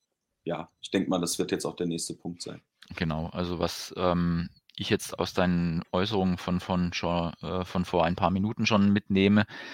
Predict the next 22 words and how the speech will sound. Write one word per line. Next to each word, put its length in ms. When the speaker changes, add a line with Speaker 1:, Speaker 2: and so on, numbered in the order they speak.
Speaker 2:
dass, 460
ähm, 380
die 80
aktiven 360
Fans 460
nach 200
den 180
Spielen 440
jetzt 220
die 60
Fans 280
nicht 140
abfeiern, 480
sondern 340
primär 280
noch 120
mal 140
zeigen: 300
„Hier, 360
das 160
ist 160
Darmstadt, 420